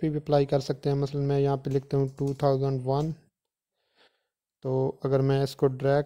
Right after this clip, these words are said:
करके यहाँ पे नीचे लेके आऊँगा तो ये ऑटोमेटिकली जो ना फिल करता जाएगा। इसके अलावा अगर आप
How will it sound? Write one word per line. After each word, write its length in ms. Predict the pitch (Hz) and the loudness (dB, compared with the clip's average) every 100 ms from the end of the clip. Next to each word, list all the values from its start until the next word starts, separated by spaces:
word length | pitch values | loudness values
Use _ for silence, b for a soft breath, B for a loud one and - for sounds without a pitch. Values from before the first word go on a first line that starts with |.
| - | 0
करके 260 | 139 143 | 0 0
यहाँ 180 | 139 139 135 | 0 0 0
पे 60 | 139 | 0
नीचे 360 | 135 135 160 | 0 -2 -2
लेके 300 | 156 147 143 | 0 0 2
आऊँगा 360 | 139 135 135 135 | 0 2 2 0
तो 140 | 135 | 0
ये 120 | 135 131 | -2 -2
ऑटोमेटिकली 720 | 131 131 131 131 135 135 131 | -2 -2 -4 -4 -4 -2 0
जो 100 | 131 | 0
ना 100 | 127 | -2
फिल 240 | 123 135 127 | -2 -2 -2
करता 280 | 127 - 127 | -4 -8 -8
जाएगा। 320 | 131 139 139 - _ _ _ _ _ _ _ _ _ _ _ _ _ _ _ _ _ _ _ _ _ _ _ b b b - | -8 -10 -12 -16 _ _ _ _ _ _ _ _ _ _ _ _ _ _ _ _ _ _ _ _ _ _ _ b b b -20
इसके 220 | - 185 | 0 4
अलावा 220 | 175 165 | 6 4
अगर 180 | 160 165 | 4 4
आप 280 | 165 160 | 4 2